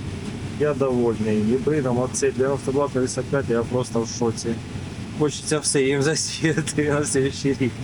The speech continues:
Але ні. Треба обережно, обережненько. Ну, будемо підбирати ще гібрида. Гібриди, однозначно, цей гібрид буде на слідуючий рік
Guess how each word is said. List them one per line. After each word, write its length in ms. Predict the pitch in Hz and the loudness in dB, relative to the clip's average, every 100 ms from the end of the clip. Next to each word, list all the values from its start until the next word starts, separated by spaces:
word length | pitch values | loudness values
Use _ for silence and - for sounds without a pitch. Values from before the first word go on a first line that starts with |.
| - - - - - - | -8 -8 -8 -8 -6 -2
Але 320 | 143 151 143 | 0 2 2
ні. 300 | 139 120 107 107 - - - - - - | 2 2 2 0 -6 -10 -10 -10 -10 -6
Треба 300 | 117 135 127 | 0 0 2
обережно, 760 | 127 127 139 147 185 165 175 143 | 0 2 2 2 2 0 2 2
обережненько. 840 | 127 135 156 151 147 143 135 139 135 127 | 4 4 4 2 0 0 2 2 2 0
Ну, 80 | 127 131 | 0 2
будемо 320 | 151 147 143 | 4 4 2
підбирати 540 | 143 131 143 127 127 | 2 2 2 2 0
ще 140 | 113 131 | 2 2
гібрида. 480 | 127 147 170 143 131 - - - - - | 2 2 2 2 0 -4 -10 -8 -8 -2
Гібриди, 500 | 127 135 165 185 156 | 0 4 4 4 4
однозначно, 800 | 143 139 131 151 131 143 196 131 | 2 2 2 2 2 0 0 -2
цей 240 | 117 139 131 | 0 2 2
гібрид 320 | 127 135 135 131 | 2 2 2 2
буде 320 | 135 123 120 | 2 2 2
на 100 | 127 | 0
слідуючий 520 | 123 131 123 120 127 | 0 2 2 0 0
рік 140 | 135 | 2